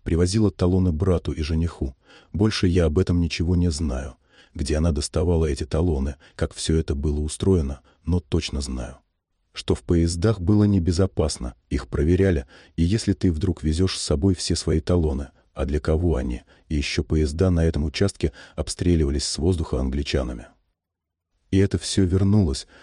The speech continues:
она рассказывала об этом в большом возбуждении и страхе,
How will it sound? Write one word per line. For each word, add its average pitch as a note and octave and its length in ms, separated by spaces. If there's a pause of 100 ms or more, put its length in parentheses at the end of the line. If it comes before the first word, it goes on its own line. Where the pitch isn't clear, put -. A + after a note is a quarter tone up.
(220)
она G2+ 240
рассказывала D#2+ 720
об C2+ 120
этом E2 220
в D2 100
большом D2 500
возбуждении D2 680
и - 100
страхе, - 560